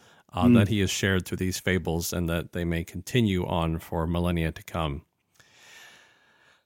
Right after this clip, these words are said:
Speaker 1: Well, ladies and gentlemen, we then bring to a close our discussion on Aesop's fable, The Hare and the Tortoise,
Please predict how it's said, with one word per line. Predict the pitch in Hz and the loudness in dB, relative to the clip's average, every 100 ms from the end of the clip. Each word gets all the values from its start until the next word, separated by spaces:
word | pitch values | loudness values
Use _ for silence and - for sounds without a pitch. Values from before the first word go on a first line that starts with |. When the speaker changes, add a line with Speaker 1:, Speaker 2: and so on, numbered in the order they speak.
| _ _ _ _ | _ _ _ _
Speaker 1:
Well, | 135 | 8
ladies | 143 143 131 | 10 10 8
and | 120 | 6
gentlemen, | 139 131 123 123 113 - | 8 8 8 8 4 -2
we | 117 113 | 0 4
then | 120 120 110 | 6 6 6
bring | 113 110 107 | 4 4 2
to | - 101 98 95 | 0 0 2 0
a | 92 | -4
close | 95 - 120 113 110 107 - | -6 -2 4 6 6 4 0
our | - 85 | -4 -4
discussion | 82 85 - 98 - 90 | -4 -6 -4 -4 -2 -2
on | 85 | -2
Aesop's | 98 95 92 87 - | -2 -2 -2 -4 -6
fable, | - 104 95 98 95 | -2 0 2 0 0
The | 87 | -4
Hare | - 104 98 87 | -6 -4 -2 -2
and | - 87 | -2 -8
the | 80 | -8
Tortoise, | - 120 113 110 - | -8 0 4 4 2